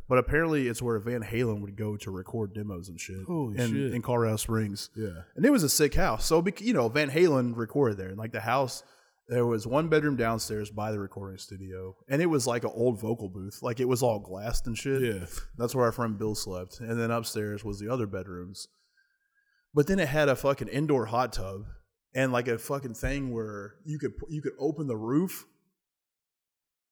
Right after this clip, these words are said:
Speaker 1: It was, like, not, like, it sounds nice, like, you push a button. It was just, like, a fucking, like,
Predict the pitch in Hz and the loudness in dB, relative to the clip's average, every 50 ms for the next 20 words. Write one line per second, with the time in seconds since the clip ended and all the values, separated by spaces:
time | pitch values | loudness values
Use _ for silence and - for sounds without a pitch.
0 | _ - 131 147 147 123 123 117 110 107 101 131 175 185 147 120 120 117 127 135 | _ 0 2 4 4 4 2 0 -2 -2 0 2 4 4 4 4 2 2 4 4
1 | 139 135 123 - 165 165 165 156 131 117 117 113 117 123 123 - - 117 120 110 | 4 4 4 2 2 2 4 2 2 0 0 0 2 2 2 2 0 -2 -2 -2
2 | - - 135 123 - 113 104 110 113 123 127 123 123 123 113 123 113 - 123 117 | 0 0 0 2 0 0 0 0 0 0 2 2 2 2 2 0 0 -2 -2 -2
3 | 117 107 101 - 120 110 110 120 107 104 101 98 98 95 92 92 - | -2 -2 -2 0 0 0 0 -2 -4 -6 -6 -6 -8 -8 -10 -10 -12